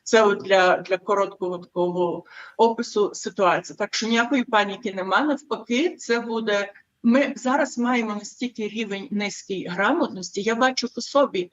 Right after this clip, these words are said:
я, яка не ходила в американську школу, я самотужки вивчила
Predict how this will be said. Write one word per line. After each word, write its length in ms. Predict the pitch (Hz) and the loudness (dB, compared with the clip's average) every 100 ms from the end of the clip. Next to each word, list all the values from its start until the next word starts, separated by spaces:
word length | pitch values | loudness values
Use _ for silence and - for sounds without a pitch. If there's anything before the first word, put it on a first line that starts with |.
| - _ - | -14 _ -8
я, 400 | - 240 220 190 | 0 2 2 0
яка 300 | 196 - 220 | -6 -8 -8
не 100 | 208 | -8
ходила 380 | - 220 214 202 | -4 0 0 0
в 60 | |
американську 600 | 202 202 - 202 - - | -2 -4 -4 -4 -6 -8
школу, 420 | - - 254 339 233 | -8 0 2 4 2
я 120 | 190 | 0
самотужки 1000 | - 190 196 - _ _ 208 - - 196 | -4 -6 -8 -12 _ _ -8 -6 -6 -2
вивчила 560 | 202 180 - 185 175 | -2 -2 -4 -2 -4